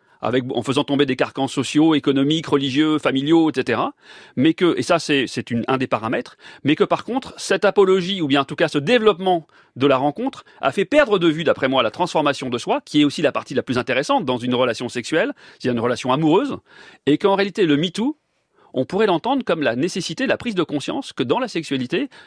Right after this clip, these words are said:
c'est peut-être le moment de réintroduire davantage d'efforts et d'intérêt sur la transformation de soi. Et si, alors j'ai pas le temps de beaucoup le développer, mais c'est, l'idée est assez simple.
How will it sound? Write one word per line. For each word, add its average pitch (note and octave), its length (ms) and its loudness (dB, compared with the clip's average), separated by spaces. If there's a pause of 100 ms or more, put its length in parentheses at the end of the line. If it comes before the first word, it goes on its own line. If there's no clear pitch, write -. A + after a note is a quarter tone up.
c'est - 160 -2
peut-être F#3+ 300 -2
le D#3+ 100 2
moment D#3+ 340 0 (260)
de C3 120 2
réintroduire F3 580 0
davantage G3 540 2
d'efforts F3 400 2
et C#3+ 40 2
d'intérêt E3 480 0 (260)
sur G#3 180 0
la F3 80 2
transformation E3 640 0
de D#3+ 100 0
soi. D3+ 260 0
Et C#3+ 120 0
si, - 280 -6 (120)
alors A2+ 180 0
j'ai A#2+ 120 -4
pas D3 80 0
le C#3+ 60 0
temps E3 100 -4
de D3 80 2
beaucoup D3 200 2
le C#3 60 0
développer, A3 320 4
mais F#3+ 80 0
c'est, E3 180 0 (140)
l'idée D#3 220 2
est D#3+ 100 2
assez D3+ 180 -2
simple. A3+ 300 -4